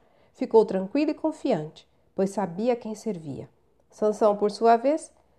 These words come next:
confiava apenas em sua força e com arrogância desafiava e subestimava seus inimigos, sem se lembrar de que tudo o que tinha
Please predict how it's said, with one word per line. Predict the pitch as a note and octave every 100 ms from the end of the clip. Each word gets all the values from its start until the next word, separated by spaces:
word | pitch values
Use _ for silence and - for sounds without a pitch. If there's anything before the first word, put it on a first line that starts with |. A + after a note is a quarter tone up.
| _
confiava | - D4+ - D4 C#4+
apenas | C#4 C#4+ D4 D4 C4+
em | C#4
sua | - C#4+
força | C#4+ - A#3 C4+ B3 - F3 _ _
e | G3+
com | G3 A3+
arrogância | A#3+ A3+ G3+ F#3+ G#3+ B3 C4
desafiava | A#3+ A3+ B3+ - - G#3 G#3+ C4+ A#3
e | A#3
subestimava | A#3 C4+ C#4 C#4+ B3+ D4 C#4
seus | - F#3
inimigos, | F3 F3 E3+ E3 D#3+ - - _ _
sem | - - E3 A3
se | -
lembrar | C4 A#3+ F#3+ F3+ A3
de | A3+
que | - F#3
tudo | - C#4 D#4
o |
que | D#4 C#4
tinha | - A3+ A#3+ B3